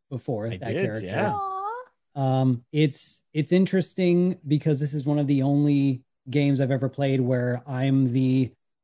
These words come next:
Speaker 1: the nonstop talkative, won't shut up character. So
Speaker 2: <laughs>
Speaker 1: if you wanna tune in to see that,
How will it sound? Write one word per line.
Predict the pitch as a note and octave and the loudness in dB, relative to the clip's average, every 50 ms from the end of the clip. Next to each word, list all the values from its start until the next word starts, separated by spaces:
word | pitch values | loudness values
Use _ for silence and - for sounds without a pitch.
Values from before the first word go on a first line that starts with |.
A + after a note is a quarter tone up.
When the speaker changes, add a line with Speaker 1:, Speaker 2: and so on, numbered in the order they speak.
| _ _ _ | _ _ _
Speaker 1:
the | A#2+ A#2 C3 | -6 -2 0
nonstop | B2+ B2+ C3+ C#3 C3+ C3+ C3+ C3+ B2+ - - - C#3+ C3 C3 B2+ - _ - | 2 2 2 2 0 0 0 0 -2 -2 -2 -2 -2 -2 -2 -4 -6 _ -4
talkative, | - D3 C3 B2+ A#2+ - D3 B2+ C3 B2+ A#2+ A2 A2+ | -2 0 0 0 0 0 0 0 2 0 0 -2 -2
won't | A#2 B2+ C3 B2+ B2+ | 0 0 0 0 0
shut | - - - B2 A2+ A#2+ | -2 -4 -4 -4 -2 -2
up | C3+ C3 - | -4 -4 -6
character. | - - G2+ F#2+ F#2+ G2 - _ G2 F#2 G2 G2 - - _ D3+ C#3 - C#3+ C3+ | -8 -12 -10 -10 -12 -14 -14 _ -14 -14 -12 -12 -12 -8 _ -10 -8 -6 -8 -8
So | - - B2+ A#2 G#2+ G#2 G2+ G#2 G#2 - _ - - _ _ F#2+ | -6 -6 -4 -4 -4 -6 -8 -10 -14 -18 _ -20 -20 _ _ -20
Speaker 2:
<laughs> | - _ _ G#2+ - _ - - _ | -20 _ _ -20 -20 _ -20 -14 _
Speaker 1:
if | B2+ A#2 | -4 0
you | C#3 C#3 | 2 2
wanna | C#3 C#3 C3 B2+ A#2+ | 2 2 2 0 0
tune | - E3 D#3+ C#3+ C#3+ | 2 2 4 4 4
in | C#3+ C3+ C3 | 4 2 0
to | A#2+ | 0
see | - - C#3+ B2 A#2 | -2 -4 -4 -4 -4
that, | C#3 C#3 A#2 - | -4 -6 -6 -10